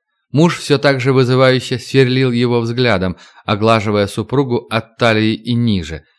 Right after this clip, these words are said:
Витька передернул плечами и, на всякий случай извинившись перед соседями, трусливо сбежал в хвост очереди. Когда по неведомой прихоти посадочных талонов они снова оказались по соседству, Грузный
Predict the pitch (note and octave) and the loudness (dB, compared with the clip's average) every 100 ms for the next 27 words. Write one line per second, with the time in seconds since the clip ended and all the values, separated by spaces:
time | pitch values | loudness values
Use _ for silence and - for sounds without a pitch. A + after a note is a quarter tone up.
0 | _ _ _ G#2+ B2+ - A#2+ A2 B2 B2 | _ _ _ -4 -2 0 0 0 -2 -2
1 | A#2 B2+ G2+ G2+ F#2 G#2 G2 - D#3+ C#3+ | 2 0 2 -2 -4 -6 -6 -4 -2 -2
2 | G#2 - _ _ E3+ E3+ C#3+ D#3 D#3 - | -4 -10 _ _ -2 0 0 -2 -4 -6
3 | C3 C#3+ C#3 B2+ B2 G#2 A2 A#2 A#2+ - | -4 -4 -6 -4 -4 -2 0 0 -2 -6
4 | G#2+ - G#2+ G2+ G#2 C#3 D3+ B2+ A#2+ G#2+ | -8 -4 -4 -2 -6 -4 -4 -2 -2 -2
5 | - _ _ - D3 C#3 B2 C3+ B2+ G2+ | -8 _ _ -2 -2 -2 -2 0 -2 -2
6 | G#2+ G2+ A#2 A#2 _ - - A2+ G#2 G#2 | -2 0 -2 -2 _ -14 -6 -2 -2 -2
7 | - - - B2 G2+ - D#2+ D2 C#2 C2+ | -8 -18 -6 -4 -2 -6 -10 -12 -14 -20
8 | _ _ _ _ _ - B2 A#2 C3 B2+ | _ _ _ _ _ -4 -4 0 0 0
9 | A#2+ A#2 A#2 C3+ B2+ A#2+ A2 B2+ C3 B2+ | 0 2 2 2 2 0 0 -2 -2 -4
10 | - G#2+ A2+ C3 A2+ A2 - A2 - G#2+ | -6 -4 -4 -2 -2 -2 -4 -8 -4 -2
11 | A2+ C3+ A#2 G2 - _ - A2 A2+ - | 0 2 0 -2 -6 _ -6 0 0 0
12 | B2 A2+ G#2 A2 G2+ A2 G2+ - G2+ A#2+ | 0 2 0 -2 -2 0 -2 -6 -8 -6
13 | G2+ - D#3+ - - G2 - - - _ | -6 -4 -4 -4 -8 -8 -8 -20 -20 _
14 | A#2+ D#3 C#3 D3+ | 2 4 4 2